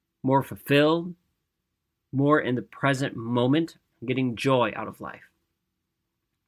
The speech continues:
So focus on being present. Focus on the controllables instead of the uncontrollables. All right. Thank you so much for joining me in this episode of the Daily Energize.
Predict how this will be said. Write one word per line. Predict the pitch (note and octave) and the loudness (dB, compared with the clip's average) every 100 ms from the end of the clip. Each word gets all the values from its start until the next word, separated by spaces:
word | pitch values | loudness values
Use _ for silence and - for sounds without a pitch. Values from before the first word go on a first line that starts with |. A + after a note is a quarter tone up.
| _ _ _ _ _ | _ _ _ _ _
So | - C3+ A#2 - - _ _ - | -2 2 2 -2 -20 _ _ 2
focus | F3 F3+ F#3 F3 - - - | 6 6 4 0 -4 -12 -8
on | A#2 A#2 | -4 0
being | C3+ D#3 | 4 4
present. | C#3+ A2+ A2+ - | 2 -2 -4 0
Focus | D#3 D#3+ E3 | 2 2 2
on | D#3 D3 | 2 0
the | D3+ | -2
controllables | D3+ - - G#3 D#3+ G#2+ F2+ - - _ _ _ _ _ _ - | -6 -6 0 2 4 2 -6 -12 -16 _ _ _ _ _ _ -10
instead | A#2+ - - D#3+ | -8 -4 4 4
of | D3 C#3 C3 _ _ _ - | 6 2 -2 _ _ _ -6
the | B2 D3 | 0 0
uncontrollables. | B2 G#2+ G#2+ G#2 _ - A2 A2 - - - - _ _ _ _ _ _ _ _ - D#3 | 0 -2 -6 -12 _ -14 -10 -10 -12 -16 -20 -20 _ _ _ _ _ _ _ _ -4 6
All | |
right. | D3 B2+ - _ _ | 8 6 2 _ _
Thank | D#3 E3 | 4 6
you | D#3+ | 4
so | D#3 E3 | 4 2
much | D#3 | 2
for | D3+ C#3+ | 0 0
joining | D3+ D3+ D3 | 2 4 6
me | D3+ | 6
in | D#3 A#2+ A2 A2+ | 4 0 -2 4
this | F#3+ - | 4 4
episode | - C3+ C3+ D3 | -4 -6 -2 -2
of | A#2+ | -2
the | A#2 | -2
Daily | C3 C3+ C3 | -2 0 0
Energize. | B2 A2 B2 A#2+ | -2 -2 0 0